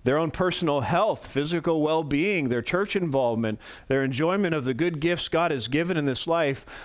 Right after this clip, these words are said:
only to pursue a wealth that is fleeting.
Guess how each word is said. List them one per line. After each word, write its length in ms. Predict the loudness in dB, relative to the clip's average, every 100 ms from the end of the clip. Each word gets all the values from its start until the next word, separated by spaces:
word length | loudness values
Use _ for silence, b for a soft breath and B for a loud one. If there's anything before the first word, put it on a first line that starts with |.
| B -2
only 320 | 0 0 -2
to 120 | -2
pursue 640 | -2 -2 -2 0 0 0 -2 B B
a 100 | -2
wealth 340 | 2 0 0 -2
that 120 | -2
is 140 | -4
fleeting. 680 | -4 -4 -2 -4 -6 -10